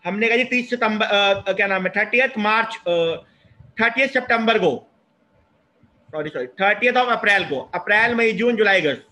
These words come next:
सितंबर, ठीक है। आखिरी बार तीस सितंबर को upon two।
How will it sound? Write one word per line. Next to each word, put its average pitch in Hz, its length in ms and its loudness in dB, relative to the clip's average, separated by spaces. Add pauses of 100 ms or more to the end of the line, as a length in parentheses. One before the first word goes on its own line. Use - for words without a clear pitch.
सितंबर, 156 340 -4
ठीक 190 160 -2
है। 220 260 -2 (420)
आखिरी 240 340 2
बार 254 200 4
तीस 254 160 -2
सितंबर 196 400 0
को 139 120 -4 (480)
upon 175 360 -2
two। 123 140 -4